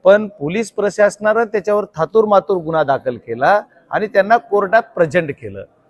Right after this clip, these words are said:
आणि कोर्टाने काय केलं, तर कोर्टाने त्यांना जामीन दिला.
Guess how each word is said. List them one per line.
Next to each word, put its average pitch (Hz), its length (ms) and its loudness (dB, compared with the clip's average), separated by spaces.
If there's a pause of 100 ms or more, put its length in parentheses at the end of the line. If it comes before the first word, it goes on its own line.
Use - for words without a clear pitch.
(160)
आणि 202 200 0
कोर्टाने 226 580 2
काय 208 240 2
केलं, 196 260 -4
तर 240 160 2
कोर्टाने 208 560 0
त्यांना 208 280 0
जामीन 214 520 0
दिला. 98 240 -12